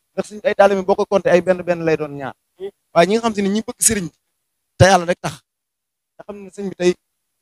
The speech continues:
immeuble bu rafet wala oto bu rafet taxu koo jóg. Lu mu am liggéeyal ko maam, Maam Serigne Fall moo ko tax a jóg. Ñun ñii di ay taalibeem xam nañ ci dara. Loolu nag la ko soppe yi bëgg.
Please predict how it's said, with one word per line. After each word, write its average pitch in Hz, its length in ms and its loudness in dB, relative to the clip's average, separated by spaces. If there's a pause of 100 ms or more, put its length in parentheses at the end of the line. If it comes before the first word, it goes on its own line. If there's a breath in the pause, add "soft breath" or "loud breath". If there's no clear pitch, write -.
(160)
immeuble 196 340 6
bu 185 60 -12
rafet 165 200 0
wala 185 160 4
oto 190 160 2
bu - 60 -20
rafet 151 180 -6
taxu 170 240 -8
koo 165 100 2
jóg. 147 140 0 (560)
Lu 170 80 6
mu 208 60 2
am 208 120 4
liggéeyal 196 300 2
ko 185 80 -14
maam, 170 320 -8 (100)
Maam 175 140 -12
Serigne 165 260 -10
Fall 147 140 -8
moo 160 120 -12
ko - 100 -18
tax 156 100 -4
a 156 80 2
jóg. 147 100 -2
Ñun 175 140 4
ñii 196 160 4
di 180 60 6
ay 185 100 6
taalibeem 170 320 0
xam 165 120 -8
nañ 160 120 -4
ci 156 80 -4
dara. 120 160 0 (880)
Loolu 196 220 6
nag 190 120 0
la 185 100 0
ko - 80 -14
soppe 175 280 -12
yi 156 200 -14 (180)
bëgg. 147 180 -14